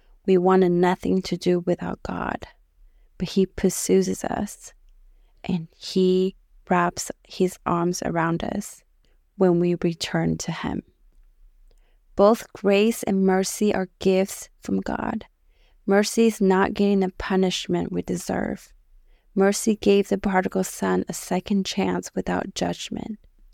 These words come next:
We acknowledge that Jesus went to the cross and sacrificed himself for our forgiveness of sins. However, there is an additional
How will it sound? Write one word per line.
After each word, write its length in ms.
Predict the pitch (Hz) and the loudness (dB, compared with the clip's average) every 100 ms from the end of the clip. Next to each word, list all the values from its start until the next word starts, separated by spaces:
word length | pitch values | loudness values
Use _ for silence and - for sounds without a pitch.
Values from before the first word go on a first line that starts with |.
| _ _ _ _ _ | _ _ _ _ _
We 200 | 214 233 | 4 6
acknowledge 800 | 262 214 190 185 185 185 185 - | 8 6 4 4 4 0 -2 -4
that 260 | 185 180 - | -4 -4 -4
Jesus 600 | 190 202 - 214 208 190 | 0 0 2 -2 -2 -2
went 300 | 190 190 185 | 0 2 0
to 100 | 185 | -2
the 100 | 180 | -4
cross 640 | - - 185 175 185 - _ _ - | -6 -4 -4 -2 -6 -10 _ _ -6
and 160 | 185 175 | -4 -2
sacrificed 1080 | - - 190 190 - 196 - 175 175 180 - | -4 2 2 2 0 -4 -2 -4 -4 -6 -6
himself 600 | 180 - - 180 175 185 | -6 -4 -4 -2 -2 -6
for 160 | - 180 | -6 -4
our 160 | 175 | -6
forgiveness 840 | - - 180 - 180 - 175 170 - | -8 -4 -4 2 0 2 -4 -4 -6
of 80 | 190 | -10
sins. 640 | - 180 185 190 - _ _ - _ - - _ - _ _ _ - | -6 -4 -2 -4 -8 _ _ -20 _ -20 -20 _ -20 _ _ _ -16
However, 800 | - 190 - 196 196 180 180 - _ _ _ _ - - | -6 -2 0 0 2 -2 -2 -10 _ _ _ _ -20 -2
there 200 | 190 196 | 0 2
is 400 | - 202 190 - - | 2 0 0 -6 -8
an 100 | 190 | -4
additional 1040 | 180 - - 190 190 - 196 185 170 175 | -4 -4 0 0 0 -2 0 2 2 0